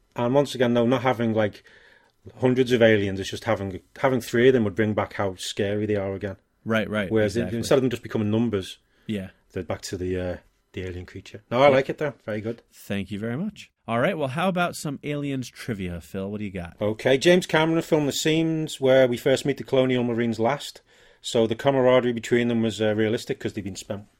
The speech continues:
Speaker 1: they'd spent weeks before filming.
Speaker 2: Very cool.
Speaker 1: Uh, Carrie Henn, who played Newt, she kept deliberately messing up her scenes in the duct so she could slide down the vent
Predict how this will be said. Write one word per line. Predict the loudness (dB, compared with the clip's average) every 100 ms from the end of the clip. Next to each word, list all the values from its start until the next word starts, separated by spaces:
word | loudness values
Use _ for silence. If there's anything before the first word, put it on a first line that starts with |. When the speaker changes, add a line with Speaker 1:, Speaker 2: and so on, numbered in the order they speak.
| _ -14
Speaker 1:
they'd | -12
spent | -10 -8
weeks | -8 -8
before | -10 -8 -6
filming. | -4 -2 -4
Speaker 2:
Very | -6 -10 -10
cool. | -8 -8 -8 -8
Speaker 1:
Uh, | -10 -8
Carrie | 0 2 2 0
Henn, | 0 0 -2
who | -2
played | 0 0 2
Newt, | 0 -2 -6 -18 _ _
she | -14 -4
kept | -2 0
deliberately | 0 0 -2 -4 0
messing | 0 0 0
up | 0
her | 0 -2
scenes | -2 -2 -2
in | -2
the | 0
duct | 0 -2 -8 _ _ _ -10
so | -6
she | -6 -6
could | -8
slide | 0 0 2
down | 2 2
the | 2
vent | 0 0 -4 -12